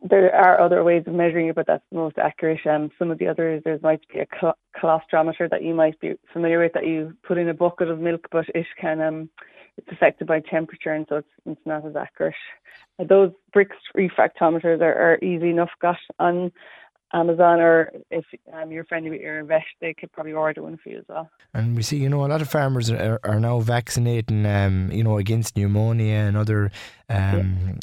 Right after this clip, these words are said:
Speaker 1: Yeah.
Speaker 2: o-, other ish-, uh, other areas as well, we'll say. I suppose, what, uh, are your thoughts or maybe views on advising farmers to vaccinate their calves against pneumonia?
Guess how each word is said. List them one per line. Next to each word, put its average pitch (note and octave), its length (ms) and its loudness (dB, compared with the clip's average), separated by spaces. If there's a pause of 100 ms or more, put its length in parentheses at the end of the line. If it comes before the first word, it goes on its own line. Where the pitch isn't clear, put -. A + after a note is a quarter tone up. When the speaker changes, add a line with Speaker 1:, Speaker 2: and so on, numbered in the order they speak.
Speaker 1:
Yeah. A2 80 -4
Speaker 2:
o-, G#2 220 -4
other G#2 200 2
ish-, G2+ 180 -2
uh, A2 200 -6
other G#2 220 -2
areas G2 400 0
as F#2+ 120 -2
well, A2 240 0
we'll G2+ 200 0
say. G2+ 260 0 (320)
I A#2+ 40 -10
suppose, A#2 280 -4
what, D3 380 -2
uh, B2+ 460 -2 (120)
are A#2+ 140 -2
your A#2 480 0 (220)
thoughts A#2 420 -2
or G#2+ 500 0
maybe G#2+ 440 0
views A2+ 420 0
on G#2 440 0 (360)
advising A#2 480 0
farmers A#2 440 0
to - 80 -2
vaccinate A2 580 0
their G#2+ 120 0
calves G#2 440 0
against G#2+ 420 -2
pneumonia? F#2 500 0